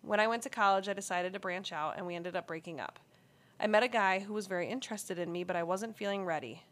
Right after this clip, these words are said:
Eventually, though, he convinced me to go on a date with him, and I decided I might as well get a little bit of a rebound attention. Another thing is, sex is a big deal to me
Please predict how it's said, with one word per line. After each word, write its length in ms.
Eventually, 480
though, 280
he 200
convinced 460
me 100
to 80
go 160
on 140
a 40
date 240
with 140
him, 300
and 120
I 100
decided 500
I 80
might 220
as 160
well 160
get 120
a 60
little 200
bit 120
of 100
a 40
rebound 460
attention. 540
Another 260
thing 260
is, 320
sex 420
is 120
a 60
big 200
deal 200
to 160
me 240